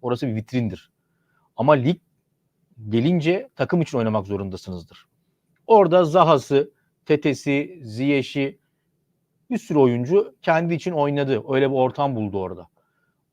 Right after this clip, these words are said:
Ama döndüğümüz zaman lige takım için bir şeyler vermeniz gerekiyor. Ben dediğim gibi dün futbolcuların yüz ifadesine baktım, jest ve mimiklerine baktım.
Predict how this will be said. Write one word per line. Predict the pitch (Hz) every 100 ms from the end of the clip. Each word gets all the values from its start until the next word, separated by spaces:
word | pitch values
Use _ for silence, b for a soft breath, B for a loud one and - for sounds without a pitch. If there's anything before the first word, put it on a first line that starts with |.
| _
Ama | 131 214 208 240 202 131
döndüğümüz | 139 156 160 208 196
zaman | 294 151 131 120
lige | 117 156 208
takım | 151 147 190
için | - 127
bir |
şeyler | 110 113 107
vermeniz | 104 101 104 98
gerekiyor. | 101 104 - 185 254
Ben | 185 185 190 - _ _ -
dediğim | 165 190 175
gibi | 131
dün | 170
futbolcuların | 165 170 175 160 165 170
yüz | 165 165 151
ifadesine | 160 156 151 165 156
baktım, | 151 - 160 160 _ _ -
jest | 120 147 156
ve |
mimiklerine | 151 147 143 151 151
baktım. | 147 135 156